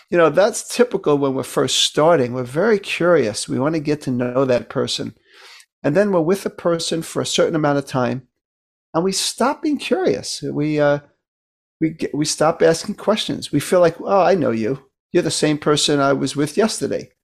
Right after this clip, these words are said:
But that's not true. So the most important thing is to practice deliberately being interested and curious with our partner. And that could be just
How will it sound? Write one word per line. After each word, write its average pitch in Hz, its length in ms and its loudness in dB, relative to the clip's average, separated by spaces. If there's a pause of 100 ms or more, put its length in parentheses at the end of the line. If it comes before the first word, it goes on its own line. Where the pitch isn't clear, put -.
(400)
But 165 200 2
that's 180 260 2
not 190 220 0
true. - 480 -2 (760)
So 175 600 2 (680)
the 156 80 0
most 185 280 0
important 294 400 -2
thing 139 440 0
is 147 260 -2
to 147 100 -2
practice - 960 -4 (100)
deliberately 165 600 2
being 147 320 0
interested 156 640 0
and 156 340 -2
curious 165 680 2 (520)
with 143 340 0
our 135 120 4
partner. 131 680 0 (340)
And 190 140 0
that 254 200 2
could 196 160 -2
be 151 240 2
just - 440 -4